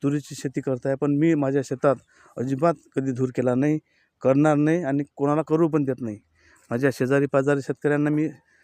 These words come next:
मुद्दामून त्यांच्या शेतामध्ये जाऊन त्यांना सांगण्याचा प्रयत्न करतो, "पटलं तर बघा भावांनो,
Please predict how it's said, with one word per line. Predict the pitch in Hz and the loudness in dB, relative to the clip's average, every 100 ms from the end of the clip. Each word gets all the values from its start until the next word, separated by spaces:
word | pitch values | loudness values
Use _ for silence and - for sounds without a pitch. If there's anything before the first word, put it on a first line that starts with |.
| _ _ | _ _
मुद्दामून | 139 143 165 156 | -4 2 2 2
त्यांच्या | 151 147 143 | -2 -2 -4
शेतामध्ये | 143 151 147 147 | -2 -2 0 0
जाऊन | 143 151 151 _ _ _ | 0 -2 -4 _ _ _
त्यांना | 147 143 | -2 0
सांगण्याचा | 135 135 143 143 | 0 0 0 0
प्रयत्न | 139 139 139 | -2 -4 -2
करतो, | 139 135 147 143 - _ _ - - | -2 -4 -4 -6 -8 _ _ -8 -4
"पटलं | 131 143 147 | -2 0 2
तर | 139 | 2
बघा | 131 143 143 131 - _ - | 0 0 0 -4 -18 _ -8
भावांनो, | 117 139 147 147 151 160 | 0 2 2 2 0 -2